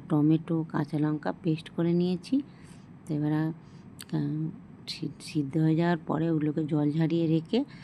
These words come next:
উম, কড়াতে তেল দিয়ে, তেলটা গরম হয়ে গেলে ওর মধ্যে আলুগুলোকে ছাঁকা তেলে সুন্দর করে ভেজে নেব, খুব সুন্দর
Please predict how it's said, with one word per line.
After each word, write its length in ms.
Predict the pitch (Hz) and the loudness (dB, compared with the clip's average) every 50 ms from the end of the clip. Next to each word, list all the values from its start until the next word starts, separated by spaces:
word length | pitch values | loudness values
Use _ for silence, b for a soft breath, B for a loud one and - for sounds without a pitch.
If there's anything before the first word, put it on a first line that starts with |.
| B B B B B - - - - - - - - - - - - - | B B B B B -20 -20 -20 -20 -20 -20 -20 -20 -20 -20 -16 -8 -6
উম, 280 | 170 147 147 147 151 156 160 - - - - - - | -6 -4 -4 -6 -8 -8 -10 -10 -16 -20 -20 -18 -10
কড়াতে 380 | - 151 156 147 147 - - 165 160 - | -4 -2 0 0 0 -2 -4 -8 -6 0
তেল 180 | - 160 151 147 151 147 | 2 4 4 4 2 2
দিয়ে, 180 | 170 180 190 202 | 2 4 2 2
তেলটা 400 | 196 - 180 156 156 - - 165 | 0 0 -2 -2 -2 -2 -2 -2
গরম 320 | 143 135 147 147 147 156 160 160 | 0 0 0 0 2 2 2 4
হয়ে 180 | 175 175 175 170 | 4 4 2 2
গেলে 180 | 180 185 190 185 | 2 0 2 2
ওর 100 | 165 156 156 | 4 4 4
মধ্যে 200 | 156 147 160 170 | 4 2 2 2
আলুগুলোকে 680 | 160 156 147 139 151 139 147 151 156 160 160 - 202 220 - B B B B B B B B - | 2 2 2 0 -2 -2 -2 -2 -2 -2 -2 -2 -4 -4 -4 B B B B B B B B -4
ছাঁকা 280 | - 165 156 - 165 151 | -4 -2 -2 -2 -4 -4
তেলে 220 | - 170 156 175 170 | -4 -2 -2 -2 -4
সুন্দর 720 | - - 175 160 160 156 170 175 175 180 180 180 180 180 175 165 156 - | -2 0 2 2 4 4 4 4 4 4 4 4 4 2 2 0 0 0
করে 140 | 165 160 147 | 2 2 2
ভেজে 280 | 139 151 139 131 143 | 2 0 -2 0 2
নেব, 200 | 139 143 139 131 135 135 139 B B B B B B B B B B B - - - - - - - | 2 4 2 2 -2 -6 -8 B B B B B B B B B B B -20 -20 -20 -20 -20 -20 -16
খুব 160 | - - 165 | -8 -8 -8
সুন্দর 460 | 160 - - 170 165 165 160 170 170 | -6 -2 0 2 4 4 4 4 2